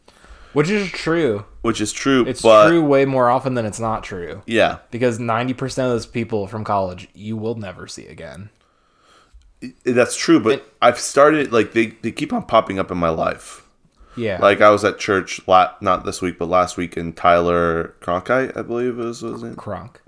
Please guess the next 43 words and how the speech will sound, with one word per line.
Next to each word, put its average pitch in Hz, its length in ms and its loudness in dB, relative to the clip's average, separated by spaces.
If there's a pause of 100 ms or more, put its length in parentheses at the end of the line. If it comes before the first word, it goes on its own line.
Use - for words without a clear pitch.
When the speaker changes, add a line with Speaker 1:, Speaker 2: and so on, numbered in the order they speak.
(120)
Speaker 2:
T-, - 200 -6
Tyler 95 260 2
Kronk. 92 460 -4
Speaker 1:
Yeah. 98 300 -12 (160)
Speaker 2:
Sorry, 87 220 2
I'm 82 80 -4
thinking 82 200 -8
Scott - 280 -10
Cronkite. - 340 -20 (180)
Speaker 1:
Scotty. - 400 -20 (160)
Speaker 2:
Uh, 107 40 4
Speaker 1:
I 107 100 6
think 92 120 4
Scott 101 220 -2
Speaker 2:
Scotty. - 80 -6
Speaker 1:
listens 87 480 -14
to - 80 -20
you. 104 100 -20 (120)
He 117 100 -10
Speaker 2:
Yo, 127 120 4
Speaker 1:
follows, 98 100 -2
Speaker 2:
shout 180 220 6
out 151 80 2
Scott. 151 520 6
Speaker 1:
he, 135 180 -2
I 127 100 2
mean, 123 280 -2
he, 131 160 -2
at - 280 -10
least 131 240 2
he 101 60 4
Speaker 2:
Maybe. 98 120 2
Speaker 1:
follows 113 420 2
our, 90 280 -2
uh, 87 300 -10
Speaker 2:
Maybe 95 160 -2
once, 90 240 -6
Speaker 1:
our - 120 -8
Speaker 2:
once - 120 -12
or - 40 -6
Speaker 1:
daily 92 140 -6
Speaker 2:
twice. 85 140 -4
Speaker 1:
content. 90 420 -12